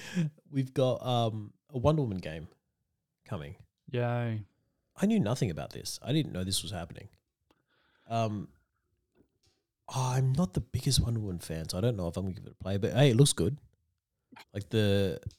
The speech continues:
Speaker 2: It's done by the same gl-, group who's done all the Middle-earth games, so they played well.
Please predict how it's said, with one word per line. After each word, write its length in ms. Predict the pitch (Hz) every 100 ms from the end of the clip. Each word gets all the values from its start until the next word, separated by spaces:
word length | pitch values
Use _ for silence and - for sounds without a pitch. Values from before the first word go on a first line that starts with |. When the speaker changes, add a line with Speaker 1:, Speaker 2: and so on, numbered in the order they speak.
| _
Speaker 2:
It's 180 | 147 127
done 200 | 196 208
by 120 | 190
the 80 | 160
same 360 | 143 131 120 113
gl-, 200 | 143 120
group 280 | 139 135
who's 180 | 117 117
done 160 | 113 117
all 80 | 110
the 60 | 107
Middle-earth 500 | 110 107 107 120 -
games, 320 | 117 160 180
so 340 | 135 123 117 - _ _ _ _ -
they 120 | 240 220
played 300 | - 107 95
well. 360 | 98 170 262